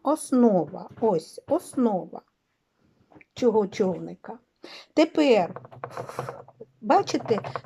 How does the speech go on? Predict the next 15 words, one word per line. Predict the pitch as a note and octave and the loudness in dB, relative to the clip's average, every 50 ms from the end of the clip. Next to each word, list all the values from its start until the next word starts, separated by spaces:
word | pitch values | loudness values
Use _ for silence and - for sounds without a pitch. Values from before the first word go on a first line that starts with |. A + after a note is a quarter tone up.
| - - | 0 4
там | - B3 A3+ G#3 F#3+ G3+ G#3 | 6 6 6 6 4 0 -2
сидить | F3+ - - G#3+ G#3+ F#3+ F#3 G#3 G3+ - | -4 -2 0 0 2 2 0 -2 -2 -2
капітан, | - G#3 G3 - - G3 F#3 - - C#4 D#4 G4+ G#4+ A4 - _ _ _ _ _ _ _ _ _ _ - | -6 -6 -6 -4 -4 -6 -4 0 2 2 4 2 0 -2 -4 _ _ _ _ _ _ _ _ _ _ -2
рулює | A3 A3+ B3 C4 C4+ A#3+ A#3 G#3 F#3+ F3 D#3+ F#3+ F#3 F3 F#3 - _ _ _ - | 2 4 4 6 6 6 4 2 2 -2 -4 -6 -10 -10 -12 -14 _ _ _ -20
човен. | - - A3+ G#3 F#3+ E3+ D#3+ E3+ E3+ F3 F#3 _ _ _ _ - - - - - - - - - | -6 -2 0 2 2 0 -2 -4 -10 -14 -16 _ _ _ _ -20 -20 -20 -20 -20 -20 -20 -12 -4
І | - C#4 D4 | 2 4 6
ми | D4 D#4+ G4 A4 G4 | 8 8 8 6 4
з | C#4+ | 4
вами | C#4 C4+ D4 E4 F4+ F4 E4+ D#4+ | 2 4 4 6 6 6 6 4
теж | - - B3 A#3+ A#3 G#3+ | 4 6 6 6 6 4
зробимо: | A3 G#3+ F#3+ A3+ G#3+ G#3+ G#3 G3+ G3+ F#3+ F#3 G3 F#3+ F#3 F#3+ F#3 F3+ F3+ - _ | 2 2 2 2 4 4 2 2 0 0 0 0 2 2 2 0 0 -4 -4 _
ось | - C#4+ D4+ D#4 D4 - - | 2 4 4 4 2 0 -4
так | - - A#3 G3+ F#3+ F#3 - - - - _ _ | -8 -6 -4 -4 -4 -4 -8 -12 -20 -20 _ _
у | - G3+ F#3+ | -6 -4 -2
нас | F#3 F#3 F3+ F3 F3 - - | -2 -2 -2 -4 -8 -10 -14